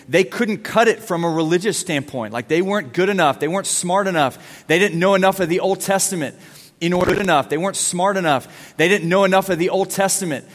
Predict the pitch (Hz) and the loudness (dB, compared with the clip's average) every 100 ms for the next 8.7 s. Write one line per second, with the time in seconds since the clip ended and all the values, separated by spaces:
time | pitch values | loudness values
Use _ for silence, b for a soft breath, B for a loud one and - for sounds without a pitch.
0 | B B B - 175 180 180 180 180 170 | B B B -2 0 2 0 2 0 0
1 | - - 151 - 190 190 180 165 180 175 | -8 -10 -8 -2 0 0 -2 -4 -4 -2
2 | 160 160 156 180 196 - 160 190 185 - | 0 0 0 0 -2 -6 -4 0 0 0
3 | 165 151 143 - - 185 202 139 127 - | -4 -2 -4 -6 -2 2 2 0 -2 0
4 | 170 165 160 B B B B 120 170 202 | 2 0 -4 B B B B 2 4 4
5 | 170 190 127 180 208 196 185 170 208 226 | 2 2 0 0 2 2 2 0 -2 -4
6 | 165 160 185 165 175 202 185 147 165 185 | -4 -4 -2 -2 -2 -2 -4 -2 0 0
7 | 160 165 185 156 151 160 156 139 143 131 | 2 2 2 -2 -6 -6 -6 -2 -2 -2
8 | 139 139 151 156 139 - | -4 -4 -2 -2 -4 -8